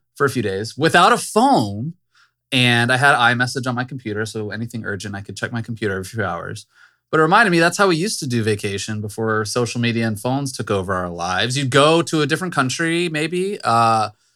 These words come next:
you'd kind of maybe log in your email once or twice a day to make sure the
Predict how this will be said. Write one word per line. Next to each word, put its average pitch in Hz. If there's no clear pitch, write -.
you'd 120
kind 135
of 123
maybe 120
log 113
in 120
your 113
email 117
once 120
or -
twice 127
a -
day 131
to 131
make 120
sure 120
the 110